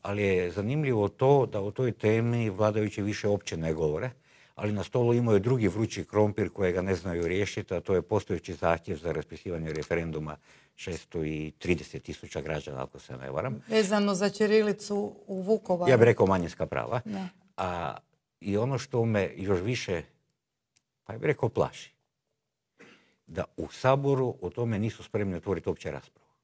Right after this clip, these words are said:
Speaker 1: Dakle, oni se ne usude otvoriti raspravu kako problem riješiti.
Speaker 2: A dobro, dolaze europski izbori, možda treba gledati stvar u tom kontekstu, jer nije se lako zamjeriti velikoj većini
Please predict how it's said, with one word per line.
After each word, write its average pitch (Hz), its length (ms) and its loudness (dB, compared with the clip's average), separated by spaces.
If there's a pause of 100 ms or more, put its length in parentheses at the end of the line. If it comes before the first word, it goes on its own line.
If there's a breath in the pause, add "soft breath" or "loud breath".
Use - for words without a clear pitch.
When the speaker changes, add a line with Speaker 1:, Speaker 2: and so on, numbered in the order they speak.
(580)
Speaker 1:
Dakle, - 240 -8
oni 123 180 4
se - 160 -4
ne 90 100 -2
usude 107 540 -4 (180)
otvoriti 92 460 -2
raspravu 101 420 2
kako 95 360 2
problem 82 460 -2 (100)
riješiti. - 380 -14 (160)
Speaker 2:
A 208 100 -4
dobro, 233 280 4
dolaze 196 640 2
europski 208 680 0
izbori, 190 520 0 (340 soft breath)
možda 196 440 2
treba 196 360 2
gledati 190 680 2
stvar 208 380 4
u 185 80 2
tom 269 300 6
kontekstu, 202 680 4 (300 soft breath)
jer 196 200 4
nije 226 220 6
se 226 200 0
lako 220 480 6
zamjeriti 202 640 4
velikoj 196 480 2
većini 185 560 0